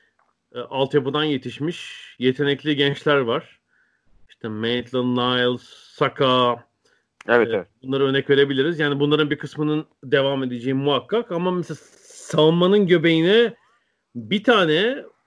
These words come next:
Speaker 1: orayı çekip çevirecek sanki bir oyuncu lazım ama bunu nereden
Speaker 2: Mutlaka.
Speaker 1: bulurlar, ikna edebilirler mi? Şu anda kestiremiyorum. City ile ilgili bir şey sö-, söylemek lazım. Yani şampiyonluğu çok çok önceden yani belki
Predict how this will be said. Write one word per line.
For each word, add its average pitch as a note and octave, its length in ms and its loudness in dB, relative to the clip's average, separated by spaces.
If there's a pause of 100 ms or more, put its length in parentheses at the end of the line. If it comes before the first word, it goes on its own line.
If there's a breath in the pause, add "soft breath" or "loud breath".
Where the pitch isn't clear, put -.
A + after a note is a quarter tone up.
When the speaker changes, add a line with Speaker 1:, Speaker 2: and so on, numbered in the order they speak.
(500)
Speaker 1:
orayı E3 240 0
çekip F3 300 -8
çevirecek C#3+ 420 -4
sanki D3+ 300 -4
bir E3 80 0
oyuncu D#3 280 2
lazım C#3 400 2
ama B2+ 180 -4
bunu C#3 200 -4
nereden C#3+ 280 0
Speaker 2:
Mutlaka. B2+ 360 2
Speaker 1:
bulurlar, A2 160 -12
ikna D#3 220 -2
edebilirler C#3+ 440 0
mi? A3 240 -2 (760)
Şu - 160 -10
anda E3+ 180 -4
kestiremiyorum. G3 680 0
City G3 280 -2
ile D#4 160 2
ilgili E3+ 220 2
bir C3 40 -10
şey D3+ 320 0 (760)
sö-, D#3 140 0 (160)
söylemek C3 500 -2
lazım. C#3+ 380 -2
Yani D#3+ 340 -2 (500)
şampiyonluğu E3 880 0
çok G#3 440 6
çok F#3 160 -2
önceden D3+ 380 2
yani B2 360 2
belki C3 460 0